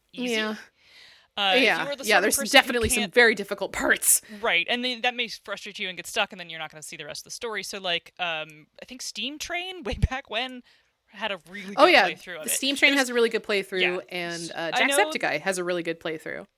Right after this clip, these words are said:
Speaker 1: I know that the creator was like, "Don't want your playthrough," but, like, listen, I understand <laughs> that, like, for accessibility reasons,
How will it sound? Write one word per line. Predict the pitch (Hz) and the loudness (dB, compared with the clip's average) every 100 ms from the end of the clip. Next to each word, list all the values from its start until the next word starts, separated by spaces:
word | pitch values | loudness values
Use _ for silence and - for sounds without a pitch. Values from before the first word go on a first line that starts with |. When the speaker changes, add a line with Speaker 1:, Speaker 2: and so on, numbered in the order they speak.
| - | -2
Speaker 1:
I | 247 | 0
know | 247 269 302 | 2 0 0
that | 285 285 | -8 -8
the | 269 | -10
creator | 254 214 202 226 233 | -8 -4 -4 -6 -8
was | 208 208 185 | -10 -14 -12
like, | 202 185 165 | -12 -12 -8
"Don't | 262 269 | -8 -6
want | 240 233 - | -6 -6 -6
your | 226 | -12
playthrough," | - 262 247 - 175 | -8 -6 -6 -8 -10
but, | 185 180 | -6 0
like, | 196 - | 0 2
listen, | 226 196 185 170 | -2 -2 -6 -4
I | 175 190 | 0 0
understand | 214 190 214 202 170 | 0 -6 -4 -2 0
<laughs> | 226 | -4
that, | |
like, | 214 202 | -2 -4
for | - | -2
accessibility | 254 - 311 262 311 262 226 | -8 -8 -12 -6 -2 0 -2
reasons, | 196 196 185 190 | -4 -8 -10 -14